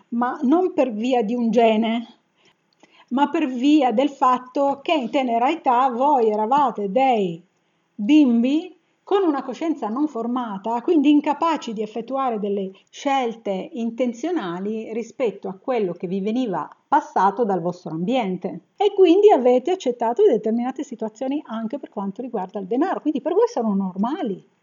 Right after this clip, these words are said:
Per quegli esempi che io ho citato, per quelle persone è normale provare disagio nel gestire più denaro,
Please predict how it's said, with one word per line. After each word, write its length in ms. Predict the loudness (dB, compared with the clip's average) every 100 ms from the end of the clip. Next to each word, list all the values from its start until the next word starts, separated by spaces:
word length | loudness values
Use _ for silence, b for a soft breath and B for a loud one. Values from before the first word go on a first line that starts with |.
| _ _
Per 140 | -2
quegli 200 | 0 0
esempi 340 | 2 2 0
che 80 | 2
io 180 | 0 2
ho 60 | -4
citato, 960 | -6 -2 2 2 2 -4 -6 -6 -6
per 120 | -8 -6
quelle 200 | -4 -4
persone 800 | -6 -6 0 0 0 -4 -6
è 80 | -6
normale 880 | -6 -4 -4 -4 -4 -4 -4 -4 -6 b b b
provare 520 | -6 -2 0 0 -2
disagio 880 | -2 -2 0 0 0 -2 -2 -2 -2
nel 200 | -4 -2
gestire 460 | -6 -6 -4 -4
più 140 | -2 -2
denaro, 1080 | -2 -2 -4 -4 -2 0 0 0 -2 -4